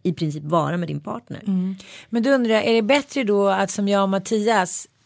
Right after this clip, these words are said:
Speaker 2: inte han, liksom, vi hann ju inte uppleva något så sprudlande sexliv direkt innan jag blev gravid. Är det kanske bättre då?
Speaker 1: Ja, men då kanske ni har någonting kvar att upptäcka sen.
Speaker 2: Ja, det är sant, det är sant. Men, men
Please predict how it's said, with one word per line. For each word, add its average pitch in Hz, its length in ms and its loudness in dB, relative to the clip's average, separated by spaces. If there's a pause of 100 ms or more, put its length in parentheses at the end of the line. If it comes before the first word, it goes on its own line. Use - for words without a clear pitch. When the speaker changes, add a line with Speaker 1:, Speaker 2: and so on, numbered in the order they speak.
(160)
Speaker 2:
inte 190 420 -2
han, 190 320 0
liksom, 190 400 -2
vi 190 100 2
hann 220 180 2
ju 226 60 0
inte 190 160 -2
uppleva 226 720 0
något 165 200 -4
så 165 100 -8
sprudlande 160 720 -4
sexliv 160 480 -6
direkt 156 240 -4
innan 180 320 -2
jag 160 120 0
blev 156 120 -2
gravid. 185 480 -2 (400)
Är 214 120 0
det 202 80 4
kanske 262 220 -2
bättre 247 520 -4
då? 170 200 -12 (380)
Speaker 1:
Ja, 254 80 -6
men 285 140 -2
då 247 60 -2
kanske 262 240 -4
ni 262 60 0
har 254 80 0
någonting 226 320 -2
kvar 190 180 -2
att 190 60 -6
upptäcka - 680 -10
sen. 190 140 -4
Speaker 2:
Ja, 277 220 2
det 311 100 -2
är 311 40 0
sant, 185 240 -2
det 202 60 0
är 196 40 0
sant. 175 340 -4
Men, 226 180 -4
men 220 100 -14